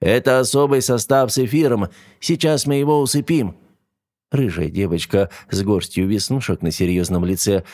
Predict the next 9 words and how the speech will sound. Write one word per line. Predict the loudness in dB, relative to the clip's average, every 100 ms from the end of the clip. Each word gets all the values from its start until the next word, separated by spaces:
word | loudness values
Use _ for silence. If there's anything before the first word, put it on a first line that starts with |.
| -6
обошла | -2 0 0 0 0
сеть | 0 -2 -2 0
сбоку | -2 0 0 0
и | 0 2
оттуда | 0 0 -4 -2 -2
крикнула: | -2 -6 -2 -2 0 -4 _ _ _ _ _ -2
"Много | 2 2 2 0
не | 0
лей! | 2 2 2 0